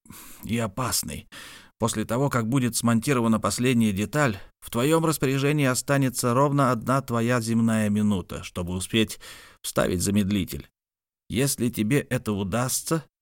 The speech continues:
взрыв произойдет через базик. Если же нет, через две минуты". Нет смысла тебе объяснять, что в этом случае мы не успеем удалиться от мертвой звезды.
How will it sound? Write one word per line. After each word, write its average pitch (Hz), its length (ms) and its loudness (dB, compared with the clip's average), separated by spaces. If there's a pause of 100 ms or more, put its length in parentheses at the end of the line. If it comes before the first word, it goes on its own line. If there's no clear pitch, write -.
(280)
взрыв 127 380 0
произойдет 131 600 2
через 123 300 0
базик. 95 560 -4 (460)
Если 113 340 0
же 120 160 0
нет, 139 360 2 (640)
через 135 300 -2
две 110 220 2
минуты". 110 480 0 (1080)
Нет 156 220 -2
смысла 123 440 -2
тебе 110 280 0
объяснять, 104 480 0
что 95 200 -2
в 98 60 0
этом 98 320 0
случае 113 540 0
мы 104 140 4
не 104 100 4
успеем 101 560 0
удалиться 90 520 -2
от 87 160 -4
мертвой 95 460 0
звезды. 87 540 -4